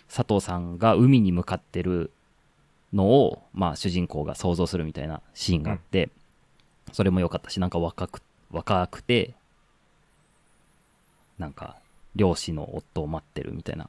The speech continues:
Speaker 1: 感じだったかな。
Speaker 2: うん。
Speaker 1: なんか印象的に書かれてるシーンがいっぱいあったなっていうふうに、今思いました。
Speaker 2: そう。そう。いや、なんか、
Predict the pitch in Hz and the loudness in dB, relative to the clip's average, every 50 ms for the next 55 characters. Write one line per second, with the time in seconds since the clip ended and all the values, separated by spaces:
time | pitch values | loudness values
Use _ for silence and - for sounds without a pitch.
0 | _ - - 80 78 - - - - - - - - - - - - - - - | _ -14 -12 -12 -10 -10 -12 -14 -12 -12 -12 -12 -12 -12 -14 -20 -20 -20 -20 -20
1 | - - _ _ _ _ - 98 87 - _ - 90 - 90 90 85 - - 82 | -20 -20 _ _ _ _ -16 -16 -16 -14 _ -12 -8 -4 -2 -2 -2 -2 -4 -6
2 | 76 78 - 76 82 80 - - - 85 76 76 - - - - - - - 78 | -6 -8 -8 -8 -8 -10 -8 -6 -6 -6 -6 -6 -8 -10 -10 -10 -8 -8 -8 -8
3 | 76 76 76 76 - - - - - 85 80 78 - - _ _ _ _ _ _ | -6 -6 -8 -10 -8 -10 -6 -4 -2 -2 -2 -2 -6 -10 _ _ _ _ _ _
4 | _ _ _ - - 85 - _ - 78 90 110 120 113 - _ - 82 76 73 | _ _ _ -16 -14 -14 -14 _ -10 -4 0 0 0 0 0 _ -6 -6 -6 -6
5 | - 82 76 71 - - _ _ _ _ _ _ _ - _ _ _ _ _ _ | -6 -6 -8 -8 -8 -12 _ _ _ _ _ _ _ -20 _ _ _ _ _ _
6 | _ _ - - 82 78 67 65 71 71 71 - - - - - - _ _ _ | _ _ -12 -10 -8 -8 -8 -10 -10 -10 -10 -10 -12 -14 -16 -18 -20 _ _ _
7 | _ _ _ _ _ _ _ - - - - - - - - - - _ _ _ | _ _ _ _ _ _ _ -20 -20 -20 -20 -20 -20 -20 -20 -20 -20 _ _ _
8 | _ _ _ _ _ _ _ _ _ _ _ _ _ _ - - - - _ _ | _ _ _ _ _ _ _ _ _ _ _ _ _ _ -20 -20 -20 -20 _ _
9 | _ _ _ _ _ _ _ _ _ - - - - 98 - - _ _ _ _ | _ _ _ _ _ _ _ _ _ -12 -8 -8 -6 -8 -8 -10 _ _ _ _
10 | _ _ _ _ _ _ _ _ _ _ - 143 151 147 147 131 127 117 117 | _ _ _ _ _ _ _ _ _ _ 4 6 6 8 8 6 6 4 4